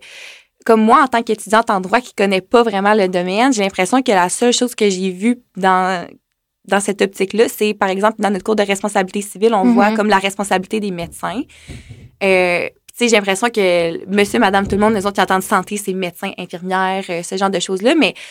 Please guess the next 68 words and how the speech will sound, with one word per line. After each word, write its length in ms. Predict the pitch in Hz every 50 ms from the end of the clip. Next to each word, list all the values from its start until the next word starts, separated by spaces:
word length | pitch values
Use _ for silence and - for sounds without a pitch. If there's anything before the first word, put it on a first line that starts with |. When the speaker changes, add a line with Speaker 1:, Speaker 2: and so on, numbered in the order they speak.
| - _
Speaker 1:
je 120 | _ - 202
me 80 | 208 202
doute 180 | 208 294 370
que 100 | - 226
c'est 240 | 208 208 - 202 180
vraiment 520 | 180 202 196 202 202 202 202 208 226 233 - - _ - _ _ _
plus 360 | _ - - 214 220 233 247 233
large 520 | 220 208 202 202 208 220 220 226 220 -
que 140 | - 190 180
ça. 260 | - - - 254 254
Tu 60 | 247
sais, 180 | - 226 208 196
justement, 360 | 196 196 - - 190 202 202
on 40 | 202
l'a 120 | 196 185
vu 80 | 185 -
tantôt 260 | - 196 196 - 208
avec 240 | 190 180 170 170 -
la... 160 | 185 160 -
Ben, 160 | 180 190 - -
on 160 | 175 175 185
en 80 | 175
parlait 220 | 170 - 175 180 185
tantôt 180 | 175 175 -
avec 120 | 180 180 -
la 100 | - 165
pandémie. 680 | - 180 170 170 175 165 165 180 208 233 233 233 233 226 - - - - - -
Euh, 640 | 185 180 180 175 170 170 170 160 175 175 - - - - _ _ _ _ -
tu 120 | 220 220
sais, 40 | 214
j'ai 160 | 196 190 202
l'impression, 320 | 185 185 190 190 185 220 214
justement, 300 | 214 214 - 196 196 196
santé, 240 | 196 - 190 - 214
sécurité 380 | 202 - 190 - 185 180 - 202
au 60 | 196
travail, 340 | - 180 180 190 202 208 202
c'est 140 | 202 -
un 60 | 190 -
cours 180 | - 196 190
que 80 | - 180
je 80 | -
fais 80 | - 196
en 60 | 190
ce 100 | - -
moment 180 | 180 190 196 214
puis 140 | 208 - -
qui 120 | - 196
est 20 | 180
plus, 220 | - _ 202 202
justement, 320 | 202 - - 180 180 185 185
sur 120 | - 185
le 60 | 175
droit 160 | 170 185 190
du 40 | 185
travail. 280 | - - 185 202 240 247
Fait 140 | - 185 185
que 60 | - - - - - -
j'ai 80 | - 208
l'impression 260 | 208 202 190 190 254
que 80 | 427 -
c'est 100 | - 208
super 300 | 190 - - 240 220 214
large. 220 | 202 214 254 -
Fait 100 | - 220
que 80 | 208 -
est-ce 140 | 185 - -
que, 80 | 269